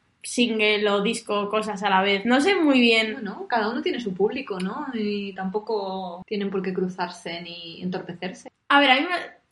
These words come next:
Speaker 1: me... sí que, que salgan todos los de O T tan cerca,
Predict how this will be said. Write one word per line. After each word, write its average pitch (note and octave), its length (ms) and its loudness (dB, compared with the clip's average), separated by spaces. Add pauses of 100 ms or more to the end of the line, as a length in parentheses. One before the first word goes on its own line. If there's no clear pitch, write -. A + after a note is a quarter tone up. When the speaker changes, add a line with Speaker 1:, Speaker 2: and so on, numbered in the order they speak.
Speaker 1:
me... C#4+ 80 -6
sí D4+ 220 -4
que, F#4 160 2
que E4+ 120 0
salgan D#4 340 2
todos F4+ 160 -2
los F4 160 0
de D#4+ 100 0
O D#4+ 60 -2
T D#4 120 -2
tan D4 300 2
cerca, D#4+ 520 2